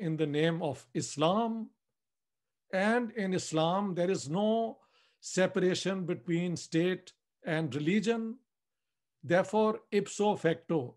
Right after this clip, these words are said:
in the fact itself, Pakistan potentially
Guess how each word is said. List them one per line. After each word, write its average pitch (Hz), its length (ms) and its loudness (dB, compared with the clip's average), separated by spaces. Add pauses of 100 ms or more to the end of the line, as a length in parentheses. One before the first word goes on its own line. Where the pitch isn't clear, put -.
in 185 160 -2
the 170 100 0
fact - 480 -4
itself, 160 600 -4 (840)
Pakistan 220 920 0 (580)
potentially 220 1000 0